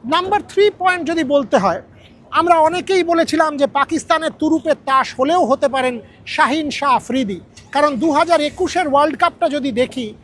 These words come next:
সেখানে কিন্তু শাহিন শাহ প্রথমে ভারতের রোহিত শর্মাকে, কে এল রাহুলকে ইত্যাদিকে আউট করেছিলেন।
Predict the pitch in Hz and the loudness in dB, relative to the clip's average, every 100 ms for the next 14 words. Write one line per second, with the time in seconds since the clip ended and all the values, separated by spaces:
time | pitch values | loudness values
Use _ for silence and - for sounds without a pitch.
0 | - _ - 330 339 339 339 320 330 - | -20 _ -6 -2 0 -2 -6 -6 -4 0
1 | 294 320 311 311 302 294 247 320 269 240 | 2 2 0 0 0 -2 -4 -4 0 2
2 | 277 277 262 - - - 320 330 - 311 | 2 2 0 -2 -18 -2 0 0 0 0
3 | 294 285 - 277 - 311 302 277 269 262 | 2 -2 -2 -2 0 2 2 4 2 0
4 | 254 277 262 247 285 269 269 247 247 - | -2 2 2 2 0 0 0 2 0 0
5 | 233 - 180 | 0 0 -6